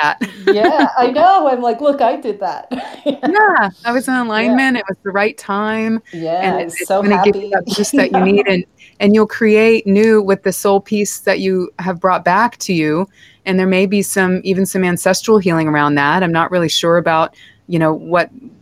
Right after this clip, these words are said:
Speaker 1: how, how you feel about that family line and, and, you know, you're res-, kind of receiving some of that kind of material power, with lack of a better term. And there may be a certain amount of power that you're receiving back from losing it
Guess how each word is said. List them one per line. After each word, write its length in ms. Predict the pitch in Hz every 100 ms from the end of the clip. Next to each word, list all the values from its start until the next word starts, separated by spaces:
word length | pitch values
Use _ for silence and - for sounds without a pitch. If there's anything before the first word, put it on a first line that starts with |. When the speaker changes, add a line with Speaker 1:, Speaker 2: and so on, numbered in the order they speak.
| _
Speaker 1:
how, 180 | 190 175
how 180 | 180 180
you 180 | 180 170
feel 280 | - 180
about 240 | 180 170 170
that 180 | 170 -
family 320 | 165 170 170
line 440 | 160 165 170 170
and, 180 | 151 147
and, 200 | 156 147
you 80 | 151
know, 140 | 151
you're 220 | 147 151 156
res-, 180 | 156
kind 200 | - 170
of 80 | 165
receiving 560 | 160 - 175 160 170 165
some 240 | - 175
of 120 | 160
that 320 | 160 151 151 - - - _ _ -
kind 260 | - 160
of 260 | 160 151 -
material 560 | 175 165 - 175 170 160
power, 640 | - 156 160 175 175 170 - - 165 170
with 220 | 160 165
lack 220 | 170 160
of 80 | 165
a 40 | 156
better 260 | 160 165
term. 440 | 156 165 156 175 214 - - _
And 100 | 170
there 100 | 156
may 180 | 160 165
be 200 | 160 170
a 60 | 156
certain 320 | - 165 170
amount 280 | 160 156 160
of 160 | 151
power 280 | - 151 160
that 140 | 160 160
you're 120 | 170
receiving 440 | 165 - 170 165
back 300 | 160 165 185
from 260 | - 170 160
losing 320 | 185 262 196
it 180 | 143 -